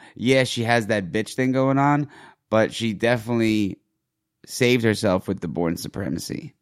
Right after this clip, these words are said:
The way she took on the sophisticated, like, you know, spy role where she can be real,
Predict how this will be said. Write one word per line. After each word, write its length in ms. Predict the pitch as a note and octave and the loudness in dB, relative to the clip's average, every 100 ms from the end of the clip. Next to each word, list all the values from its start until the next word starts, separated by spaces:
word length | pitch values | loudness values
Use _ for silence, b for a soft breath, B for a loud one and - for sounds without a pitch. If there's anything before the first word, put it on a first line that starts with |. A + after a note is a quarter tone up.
| - | -16
The 220 | - - | -8 0
way 120 | G2 | 2
she 160 | G2+ F#2+ | 2 0
took 220 | A2 G2+ | -2 2
on 160 | G2 F#2+ | 2 2
the 80 | F#2+ | 0
sophisticated, 960 | G2 - G2 - F#2+ G#2+ G2 F#2 F2+ | -4 -2 -2 -4 -2 2 4 4 4
like, 420 | D#2 C#2+ D2 - _ _ _ | 2 2 0 -6 _ _ _
you 160 | - G2+ | 2 4
know, 220 | F2 D#2+ | 4 2
spy 500 | - - F2 F2 F#2+ | -2 -4 0 2 2
role 420 | F#2 F#2+ F#2 F#2 | 4 6 6 6
where 200 | F2+ E2 | 4 2
she 220 | F#2+ G2+ F#2 | 0 -2 0
can 240 | E2+ D#2 | 0 0
be 160 | E2+ E2 | 0 2
real, 440 | F2 F2 E2 | 2 4 2